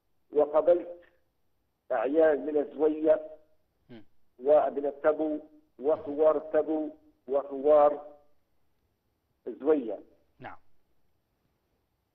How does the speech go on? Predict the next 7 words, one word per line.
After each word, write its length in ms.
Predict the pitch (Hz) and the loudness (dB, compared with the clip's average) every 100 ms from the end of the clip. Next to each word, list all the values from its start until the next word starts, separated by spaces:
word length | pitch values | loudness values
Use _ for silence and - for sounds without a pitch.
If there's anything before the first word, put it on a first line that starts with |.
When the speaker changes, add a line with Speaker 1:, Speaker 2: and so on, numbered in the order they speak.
| _ _ _ _ _ | _ _ _ _ _
Speaker 1:
الناس 280 | 131 160 240 - | -8 0 0 0
بصورة 380 | 175 165 202 | -6 0 6
عامة 460 | 156 151 170 147 139 | 6 6 4 2 0
جميع 340 | 135 139 208 | 0 0 2
الأطراف 460 | 170 170 170 175 170 - - _ _ _ _ _ _ _ _ _ _ _ _ - | 2 0 4 6 6 -2 -18 _ _ _ _ _ _ _ _ _ _ _ _ -4
يسمعوا 680 | 156 156 156 151 175 170 | -4 -2 -2 0 0 -2
كلام 480 | 160 143 156 156 - | 0 4 6 4 0